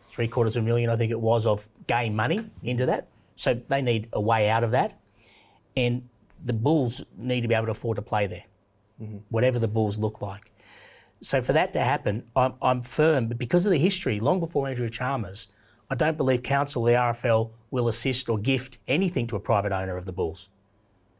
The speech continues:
Speaker 1: Doesn't matter if it's, if it's Andrew Chalmers or Donald Trump or, or, or, or Her Majesty the Queen. It doesn't matter,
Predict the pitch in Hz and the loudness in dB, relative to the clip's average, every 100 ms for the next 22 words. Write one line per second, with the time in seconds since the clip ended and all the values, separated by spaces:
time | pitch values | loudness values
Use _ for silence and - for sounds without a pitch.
0 | - 165 139 127 123 120 117 110 - - | 0 0 0 0 0 0 0 -2 -4 -10
1 | - 117 113 131 120 113 - 120 117 117 | -6 -4 0 0 0 0 -2 -2 0 0
2 | 110 107 117 120 110 - 131 131 123 117 | 0 0 2 2 2 0 -2 -2 -2 -2
3 | 110 - 117 110 113 117 113 117 113 107 | -2 0 0 0 0 -2 -2 -2 0 -2
4 | - - 120 120 165 - 117 101 - 151 | -8 -6 -2 0 -2 -4 -6 -4 0 0
5 | - - 117 143 113 147 - 95 | -2 -8 -2 -2 0 -2 -4 -8